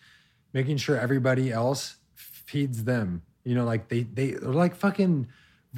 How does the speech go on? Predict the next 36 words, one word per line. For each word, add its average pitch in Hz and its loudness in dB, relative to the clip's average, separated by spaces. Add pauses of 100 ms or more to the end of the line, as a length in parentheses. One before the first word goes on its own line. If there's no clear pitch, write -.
(140)
energy 180 4
vampires, 147 2
bro. 123 2
They 135 4
see 196 2
you 220 10
and 147 2
you're 135 2
fucking 170 2
your 123 2
light 156 2
and 123 0
they 117 0
want 127 2
it. 107 -4
So - -10
they're 113 -2
gonna 127 0 (100)
fucking 170 0
do 147 2
whatever 151 2
they 143 -2
can, 156 -2
positive, 175 0 (340)
not 165 4
necessarily 180 2
positive, 131 2
but, 120 -2
like, 120 -4
they'll 165 0
do 170 0
some 190 2
positive 165 2
things 165 -2
to 123 -4
fucking 117 -2